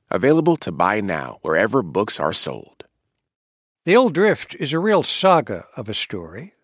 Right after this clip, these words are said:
Speaker 2: that intertwines strangers into families, which will follow for a century, magic into everyday moments, and the story of a nation, Zambia, the former Northern Rhodesia that's both caught up in and created in the currents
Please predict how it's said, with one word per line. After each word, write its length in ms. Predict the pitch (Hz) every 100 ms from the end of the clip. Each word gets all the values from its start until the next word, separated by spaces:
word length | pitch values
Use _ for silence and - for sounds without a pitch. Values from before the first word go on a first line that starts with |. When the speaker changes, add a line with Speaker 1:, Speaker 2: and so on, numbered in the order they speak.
| _ _
Speaker 2:
that 200 | 117 123
intertwines 640 | 131 135 147 139 135 127
strangers 680 | - - 147 143 123 147 120
into 180 | 98 92
families, 720 | - 139 131 127 139 147 - -
which 260 | 95 -
will 140 | 117 107
follow 360 | - 135 117
for 220 | 104 113 110
a 60 |
century, 580 | - 147 131 139 131 123 - - - - - _
magic 540 | 110 135 185 131 143 156
into 240 | 147 151
everyday 440 | 147 147 151 139 139
moments, 680 | 147 156 156 156 - - - _ _ _ -
and 160 | 143
the 60 | 156
story 280 | - 151 165
of 100 | 165
a 40 |
nation, 540 | 143 120 - 123 120 -
Zambia, 580 | 147 139 120 110 95 123 _ _ _ _ _
the 100 | 110
former 400 | - 156 139 127
Northern 400 | 123 123 120 120
Rhodesia 500 | 127 117 123 101 107
that's 220 | 101 110
both 260 | - 123 -
caught 240 | 156 147
up 220 | 143 131 135
in 260 | 131 127 - - - _ _
and 300 | 131 123 120
created 600 | - 190 175 151 95 92
in 120 | 90
the 80 | 98
currents 560 | - 120 104 101 -